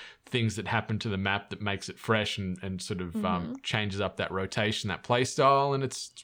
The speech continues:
Speaker 1: really fun, Miss Hart. We need to, we need to get out and rumble.
Speaker 2: Yeah, I've definitely been meaning to jump into this new season. I'm hearing a lot of positivity, obviously, on the new character, new map. Um, we're also s-, hearing, like, a lot of reports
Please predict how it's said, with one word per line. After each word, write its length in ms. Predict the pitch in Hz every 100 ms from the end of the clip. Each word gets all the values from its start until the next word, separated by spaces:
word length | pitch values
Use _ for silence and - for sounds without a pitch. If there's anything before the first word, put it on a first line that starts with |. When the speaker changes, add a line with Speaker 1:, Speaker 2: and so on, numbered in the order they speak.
| -
Speaker 1:
really 360 | 90 160 220 123
fun, 320 | 123 139 196
Miss 140 | 180
Hart. 220 | 98 104 135
We 80 |
need 180 | 135 160
to, 120 | 151
we 120 | 117 143
need 120 | 165
to 60 |
get 140 | 131 131
out 140 | 123
and 60 | 104
rumble. 200 | 117 160
Speaker 2:
Yeah, 240 | 185 190
I've 140 | 202 233
definitely 340 | 233 262 311
been 220 | 233 185 175
meaning 240 | 170 180
to 120 | - -
jump 220 | 185 170 175
into 160 | 185
this 220 | 165 - -
new 180 | 170
season. 580 | 165 - 151 165 170 175
I'm 100 | 180
hearing 260 | 202 202 196
a 40 |
lot 160 | 185 185
of 80 | 190
positivity, 580 | 202 180 185 175 165 170
obviously, 340 | 170 - 170
on 80 | 170
the 80 | 156
new 200 | 170 175
character, 580 | 226 254 247 254 254
new 180 | 226 165
map. 420 | 165 175 185 - - - - -
Um, 380 | - 180 180 175
we're 80 | 180
also 220 | 190 - 196
s-, 140 | -
hearing, 320 | - 190 185 180
like, 160 | 185
a 40 | 190
lot 160 | 180 180
of 100 | 180
reports 580 | 175 - 190 - -